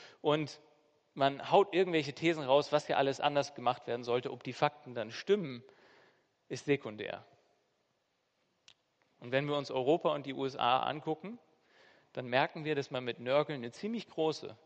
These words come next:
gemeinsame Basis schaffen kann. Und wir brauchen wirklich nicht nur jetzt an unseren Nachbar links oder rechts zu denken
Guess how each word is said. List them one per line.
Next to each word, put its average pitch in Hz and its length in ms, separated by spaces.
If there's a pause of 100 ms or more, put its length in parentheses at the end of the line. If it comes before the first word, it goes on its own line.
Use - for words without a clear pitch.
(340)
gemeinsame 123 560
Basis 110 400
schaffen - 300
kann. - 240 (3250)
Und 156 400 (960)
wir 139 180
brauchen 156 440
wirklich 180 320
nicht 165 200
nur 143 420 (420)
jetzt - 380
an 123 160
unseren 113 240
Nachbar 120 440
links 131 380
oder 98 160
rechts 123 280
zu 131 80
denken 127 600